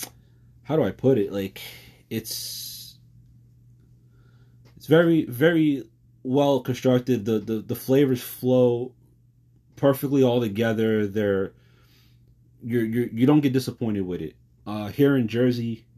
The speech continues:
I mean, I did pay ten ninety-five for it, uh, for this, for this specific cigar here in Jersey. Um, the, it's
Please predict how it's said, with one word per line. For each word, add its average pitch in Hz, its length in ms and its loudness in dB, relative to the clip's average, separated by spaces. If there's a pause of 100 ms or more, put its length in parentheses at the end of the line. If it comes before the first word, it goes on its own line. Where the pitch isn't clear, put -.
(120)
I 110 60 -8
mean, 107 480 -4
I 101 80 -4
did 110 220 -4
pay 117 180 0
ten 113 220 -4
ninety-five 107 520 -2
for 117 300 -2
it, 117 160 -2 (580)
uh, 95 300 -10
for 101 200 -8
this, 104 340 -4 (260)
for - 140 -8
this 110 160 -2
specific 113 460 -8
cigar 110 380 0
here 107 200 -2
in 92 80 -4
Jersey. 110 500 -2 (640)
Um, 98 460 -8 (800)
the, 110 320 0
it's - 520 -12